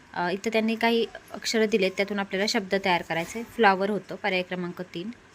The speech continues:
तिसरं, complete the word register. अ, पॅन, स्पून, ग्राइंडर आणि नाईफ दिलेलं आहे त्यांनी. त्याचं उत्तर आहे पर्याय क्रमांक दोन, मिक्सर. चौथा क्वेश्चन, choose the correct alternative to complete the sentence. My friend is dash his mother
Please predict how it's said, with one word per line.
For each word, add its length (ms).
तिसरं, 320
complete 400
the 140
word 140
register. 520
अ, 160
पॅन, 380
स्पून, 420
ग्राइंडर 420
आणि 220
नाईफ 240
दिलेलं 280
आहे 80
त्यांनी. 320
त्याचं 220
उत्तर 260
आहे 160
पर्याय 260
क्रमांक 420
दोन, 240
मिक्सर. 360
चौथा 280
क्वेश्चन, 320
choose 300
the 200
correct 240
alternative 600
to 40
complete 320
the 160
sentence. 540
My 120
friend 180
is 320
dash 340
his 400
mother 220